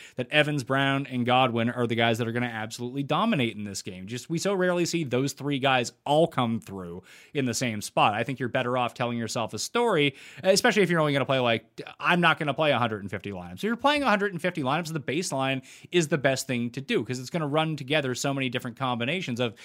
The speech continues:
you're not gonna have those three guys in a lineup anyway. You're gonna have two of the three or one of the three along with the tight end, or maybe the Eagle side of the ball is the place that you wanna go. So that's why if I'm gonna try to optimize my results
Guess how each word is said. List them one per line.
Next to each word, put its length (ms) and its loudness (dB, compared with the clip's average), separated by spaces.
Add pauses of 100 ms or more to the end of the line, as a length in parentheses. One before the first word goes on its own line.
(160)
you're 80 -2
not 160 6
gonna 120 4
have 220 6
those 160 2
three 220 -4
guys 340 6
in 80 -2
a 60 0
lineup 400 -2
anyway. 400 0
You're 100 -2
gonna 200 -2
have 280 -2
two 300 0
of 160 -10
the 80 -6
three 200 -14
or 100 -6
one 260 2
of 100 -2
the 100 -4
three 200 -10
along 340 -2
with 140 0
the 80 -6
tight 260 -4
end, 200 -10
or 160 -10 (260)
maybe 180 0
the 240 -4
Eagle 200 2
side 260 6
of 40 -4
the 80 -2
ball 300 -4
is 120 -6
the 80 -8
place 260 -6
that 100 -14
you 140 -10
wanna 300 -10
go. 260 -16
So 340 -2 (240)
that's 220 6
why 240 8
if 420 0
I'm 320 2
gonna 200 0
try 160 0
to 180 -2
optimize 640 0
my 100 -2
results 800 0